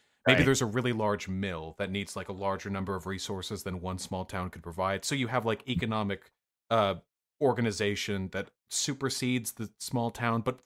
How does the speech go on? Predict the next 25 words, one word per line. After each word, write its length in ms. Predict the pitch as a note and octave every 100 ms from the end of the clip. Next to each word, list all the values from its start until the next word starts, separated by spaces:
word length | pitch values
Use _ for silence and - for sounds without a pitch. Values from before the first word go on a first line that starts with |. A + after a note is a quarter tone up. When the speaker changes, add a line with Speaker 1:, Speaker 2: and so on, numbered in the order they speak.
| _
Speaker 1:
people 260 | - C3+ A#2+
still 200 | - A#2+
mostly 340 | G#2+ G#2+ -
keep 160 | G2+ G#2+
to 60 | -
their 100 | G2
small 200 | G2 F#2+
communities. 520 | F#2+ F2+ F2+ F#2+ - _ _ _
Do 80 | C#3+
you 80 |
think 180 | - D3
that 140 | B2+ B2
would 80 | A#2+
be 120 | A#2+
a 40 |
functional 420 | - A2+ - A#2
system, 440 | G#2 A#2 - D3 C#3 -
conceivably? 600 | A2+ - G#2 A#2+ C3 C#3
Speaker 2:
<sighs> 100 | - - - _ _ _
Yeah, 120 | C#3+
I 40 | C#3+
mean, 200 | C3+ B2+
uh, 160 | A#2+ A#2+
d-, 180 | - -
conceivably. 1040 | C#3+ A2 - - G3+ C3+ F2 F2+ E2 F2+